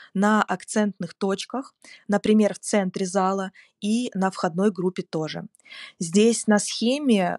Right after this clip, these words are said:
э, Сильвия Белли показывает такой магазин, который состоит из четырёх зон, и где в каждой зоне, вход — это тоже одна из зон, распыляются разного цвета запахи. Я делаю вывод, что она показывает пример того, что в каждой зоне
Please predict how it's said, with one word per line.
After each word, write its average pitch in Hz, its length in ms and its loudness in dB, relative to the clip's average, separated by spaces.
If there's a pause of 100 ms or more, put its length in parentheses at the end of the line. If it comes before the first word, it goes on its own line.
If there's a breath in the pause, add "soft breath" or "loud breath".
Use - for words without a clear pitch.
э, 175 360 -4 (100)
Сильвия 190 400 0
Белли 190 240 0
показывает 175 760 -2 (100)
такой 190 300 0
магазин, 180 540 -2
который 190 380 0
состоит 190 520 -4
из - 180 -6
четырёх 180 480 0
зон, 190 420 0 (300 loud breath)
и 208 120 2
где 190 540 2 (220 soft breath)
в - 120 -20
каждой 180 420 2
зоне, 175 640 -4
вход — - 360 -2
это 175 180 -8
тоже 170 460 -8
одна 208 340 -2
из 202 320 -10
зон, 196 420 -4 (340 loud breath)
распыляются 214 840 0
разного 185 500 0
цвета 208 420 -8
запахи. 165 640 -8 (140)
Я 185 260 0
делаю 190 340 -8
вывод, 226 280 -8
что - 200 -12
она 175 180 -8
показывает 170 600 -6
пример 185 320 -2
того, 180 320 -4
что - 200 -8
в - 80 -18
каждой 175 380 0
зоне 254 440 -6